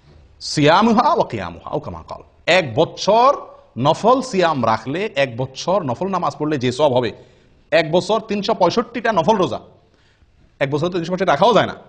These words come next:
এই এক বছর নফল রোজা এবং এক বছরের নফল নামাজের সওয়াব পাওয়া যাবে প্রতি কদমে। জুমার দিনে আপনার বাসা থেকে মসজিদে আসতে কত কদম দূরত্ব আছে সেটা আপনি যদি ধরেন একশো কদম দূরত্ব থাকে,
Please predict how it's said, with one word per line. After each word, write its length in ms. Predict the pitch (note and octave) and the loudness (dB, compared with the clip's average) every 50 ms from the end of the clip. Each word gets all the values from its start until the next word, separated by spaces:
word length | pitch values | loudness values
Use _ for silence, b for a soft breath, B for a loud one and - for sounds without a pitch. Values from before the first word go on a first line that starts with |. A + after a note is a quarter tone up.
| - _ _ _ _ _ _ - | -20 _ _ _ _ _ _ -6
এই 80 | C3+ | -2
এক 200 | - D3+ D#3+ C#3+ | 0 0 0 0
বছর 260 | C3+ D#3+ D3+ - G#3 | 0 -2 -2 -2 0
নফল 240 | G3+ F3+ D#3 D#3 F#3+ | 0 0 2 0 0
রোজা 300 | G3+ G#3+ G#3 A3 C4 D#4+ - | 0 -2 -2 -2 -2 -2 -2
এবং 180 | E3+ D#3+ D3+ C#3 | -4 -6 -6 -6
এক 100 | A#2+ A#2+ | -6 -6
বছরের 280 | B2 - - E3+ F3 | -6 -6 -6 -6 -6
নফল 200 | A#2+ G2+ - A2 | -6 -6 -6 -6
নামাজের 360 | G#2+ G2 G2 G#2 A#2 C3+ D#3+ | -6 -6 -6 -6 -6 -6 -8
সওয়াব 320 | D3 - - - A2 A#2 - - | -10 -10 -6 -4 -2 -2 0 0
পাওয়া 200 | B2+ A#2 G#2+ G2+ | 2 2 2 2
যাবে 360 | F#2 G2 F2+ G2+ B2+ F3+ G3 - - - | 0 -2 -4 -2 -4 -4 -6 -8 -2 0
প্রতি 240 | G#3+ A3+ A3+ B3 A3 - | 0 2 2 2 0 0
কদমে। 360 | - G#3 F3 D#3 C3 G2 - - - - - - _ _ _ _ _ _ - _ _ _ _ _ _ _ _ _ - - - _ - - - - - - _ _ - A#2 | 2 2 4 4 2 2 -2 -8 -14 -20 -20 -20 _ _ _ _ _ _ -20 _ _ _ _ _ _ _ _ _ -20 -20 -20 _ -20 -20 -20 -20 -20 -20 _ _ -4 0
জুমার 260 | B2 D3 D#3+ D3+ C#3+ | 2 4 4 4 4
দিনে 220 | F3 G3+ A3 - - - - - - | 4 4 2 0 -2 -6 -14 -6 -2
আপনার 260 | C3+ C3+ - D3 C#3 | -2 0 0 0 2
বাসা 200 | C3+ C3 - E3+ | 2 2 2 2
থেকে 320 | D3+ F3 D#3 - G#3 A3+ A#3+ | -2 -4 -2 0 2 2 2
মসজিদে 360 | F3+ - - - - D#3 F3 | 2 0 -2 -2 -2 0 0
আসতে 260 | D#3+ B2+ - E3+ E3 - | 0 -2 -2 -4 -2 0
কত 220 | - F#3 F#3 F#3+ F3+ | 0 2 2 2 2
কদম 260 | E3+ D3+ D3+ C#3+ B2+ G#2+ - | 2 2 2 2 0 -2 -2
দূরত্ব 320 | C3 C#3+ C#3 B2 - B2 | 0 0 0 0 2 0
আছে 260 | A2+ A2 - E3+ G#3+ B B B B B B | 0 0 0 -4 -6 B B B B B B
সেটা 140 | C#3+ C3 G#2+ | -2 0 0
আপনি 140 | G2 G2 F#2 B B B B | 0 -2 -8 B B B B
যদি 220 | A#2+ C#3 F3 F3+ F3+ | -2 0 2 2 2
ধরেন 220 | D3+ D#3 F3 F#3+ F#3+ - - | 2 2 2 0 -2 -2 0
একশো 280 | D#3 D#3+ - - - G3 | 0 0 0 0 -2 -2
কদম 240 | G3 F#3 F#3 E3+ | 0 0 0 0
দূরত্ব 240 | C#3+ B2+ C3 - A#2 | 0 0 0 0 -2
থাকে, 200 | A2 A2 - - | -6 -8 -8 -10